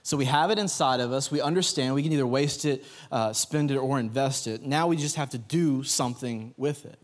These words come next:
The worst thing that you can do with what you have been given, and for everybody it's different, but the worst thing you can do with whatever Jesus has given you, whatever the Holy Spirit has put in your heart, is nothing. It's the worst thing you can do,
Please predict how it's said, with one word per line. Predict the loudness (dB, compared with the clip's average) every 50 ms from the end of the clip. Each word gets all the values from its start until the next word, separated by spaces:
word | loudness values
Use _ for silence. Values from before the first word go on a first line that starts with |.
| _ _ _ _ _ _ _ _ _ _ _ _ _ _ _ _ _ _ _ _ 0
The | 2 2
worst | 4 4 2 2 2 4 2 2 0 0 -2 -4 -4 -2
thing | 0 0 0 0 0 -2 -4 -6
that | -8 -8 -6 -4
you | -4 -4
can | -4 -4 -4 -2
do | 0 2 2 2 2 2
with | 0 -4 -4 -4
what | -4 -4 -2
you | -2 -2 -2 -2
have | -2 -4 -4 -4
been | -4 -4 -4
given, | -4 -4 -6 -6 -8 -12 -16 -18 -20 -20 _ _ _ _ _ _ _ _ _ _ _ _ _ _ _ _ _ _ _ _ -4
and | -4 -2
for | 0 0
everybody | 2 2 2 2 2 4 4 4 2
it's | 0 -2 -2
different, | -2 -4 -4 -4 -6 -12 -14 -16 _ _ _ _ _ _ _ _ _ _ _ _ _ _ _ _ _ _
but | -4 -2
the | -2 0
worst | 2 2 2 2 2 0 0
thing | 0 0 0
you | 0 -2
can | -4 -4 0
do | 2 2 2
with | 2 0 0
whatever | -2 0 0 0 0 -2
Jesus | -4 -2 -4 -4 -4 -4 -4 -6 -6
has | -8 -6
given | -4 -4 -4 -4 -6 -6
you, | -8 -8 -8
whatever | -6 -6 -6 -6 -6
the | -8
Holy | -6 -4 -4 -2 -2
Spirit | -4 -4 -4 -4 -2 -2
has | -4 -4
put | -4 -4 -4
in | -4 -4
your | -6
heart, | -6 -4 -6 -6 -6 -8
is | -12 -12 -12 -12
nothing. | -10 -10 -10 -12 -12 -16 -20 -20 -20 -20 _ _ _ _ _ _ _ _ _ _ _ _
It's | _ -18 -16
the | -14 -10
worst | -8 -6 -4 -4 -4 -6 -6
thing | -6 -6
you | -6 -6
can | -8 -10 -14 -14
do, | -14 -16